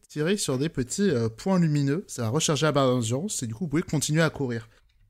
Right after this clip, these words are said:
Du coup, c'est, il y a, il y a un flow, euh, très sympa qui, qui s'installe, euh, dans le jeu, vraiment on a l'impression de,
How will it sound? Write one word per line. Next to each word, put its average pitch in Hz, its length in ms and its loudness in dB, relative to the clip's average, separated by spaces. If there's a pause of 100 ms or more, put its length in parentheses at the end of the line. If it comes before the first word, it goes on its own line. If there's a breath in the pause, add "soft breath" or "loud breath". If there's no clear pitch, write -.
(100)
Du 127 100 -14
coup, 180 140 -4
c'est, 117 480 -2
il 110 80 -8
y 107 60 -2
a, 101 100 -2
il 107 60 -2
y 120 60 0
a 123 40 2
un 131 100 4
flow, 160 460 2
euh, 113 160 2 (300)
très - 180 2
sympa 175 460 2
qui, 123 240 -4
qui 131 120 -10
s'installe, 139 440 -2
euh, 123 160 -2
dans 120 140 -2
le 120 40 0
jeu, 147 140 0
vraiment 139 360 -2
on 123 40 0
a - 20 0
l'impression 117 380 0
de, 107 240 0